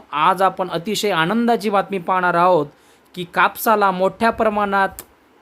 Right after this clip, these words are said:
भाव मिळत असल्यामुळे शेतकऱ्या ब-, बांधवात आनंदाचं वातावरण तयार होत आहे.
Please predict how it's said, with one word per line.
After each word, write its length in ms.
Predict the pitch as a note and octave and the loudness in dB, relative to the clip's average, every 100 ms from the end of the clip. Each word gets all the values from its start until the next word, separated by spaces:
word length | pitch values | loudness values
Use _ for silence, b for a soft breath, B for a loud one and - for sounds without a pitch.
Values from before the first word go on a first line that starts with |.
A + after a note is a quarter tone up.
| _ | _
भाव 340 | C#3 B2+ F#3 G3 | -6 0 2 2
मिळत 260 | F#3 F3+ F3 - _ | 0 -2 -4 -16 _
असल्यामुळे 680 | E3 - G#3+ G3+ G3 E3 D3 D3+ _ b b b b - | -10 -4 -4 -2 -2 -2 -4 -12 _ b b b b -4
शेतकऱ्या 600 | F#3+ F3 - F#3 G3 F#3 | -2 -2 -6 0 2 2
ब-, 440 | F#3 F3 F3 E3+ | 2 2 2 2
बांधवात 380 | E3 E3+ F3+ F3 E3+ D3+ | 0 2 2 0 0 -2
आनंदाचं 720 | F#3+ A3+ A3 G#3 E3 G3+ F#3 | 0 0 -2 -4 -2 -2 0
वातावरण 540 | D#3 D#3 F3+ F3+ F#3 - - _ _ D#3+ | -2 0 0 -2 -4 -12 -20 _ _ -2
तयार 220 | E3+ E3 | 0 0
होत 140 | C#3+ C3 | -2 -4
आहे. 180 | G#2+ | -8